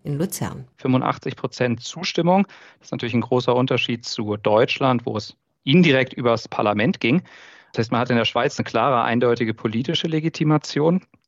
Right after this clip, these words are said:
Speaker 2: Jetzt kann man das Ganze ökonomisch diskutieren, aber zumindest kann die Schuldenbremse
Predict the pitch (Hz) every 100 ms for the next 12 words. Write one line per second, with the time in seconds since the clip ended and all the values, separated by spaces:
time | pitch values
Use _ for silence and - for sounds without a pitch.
0 | _ - - - 113 107 - 110 120 113
1 | 113 110 175 175 165 - 147 - 151 143
2 | 131 135 117 135 160 - - 127 - 143
3 | 147 131 123 123